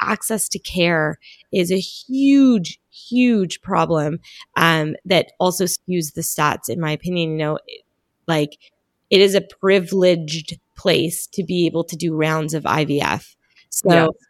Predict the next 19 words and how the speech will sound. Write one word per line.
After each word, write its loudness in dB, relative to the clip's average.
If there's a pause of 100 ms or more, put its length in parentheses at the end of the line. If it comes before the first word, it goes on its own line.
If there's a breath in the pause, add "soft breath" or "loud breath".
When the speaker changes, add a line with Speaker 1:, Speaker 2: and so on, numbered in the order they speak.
(140)
Speaker 2:
Yeah, 8
Speaker 1:
you 10
know, 2 (220)
and 10
Speaker 2:
absolutely. -
Speaker 1:
also 4 (560 soft breath)
the 4
access. 2
So, 4
like, 2
you -6
know, -2
somewhere 0
in 0
Saskatchewan, 0
like, -2
they 2
have 2
one 2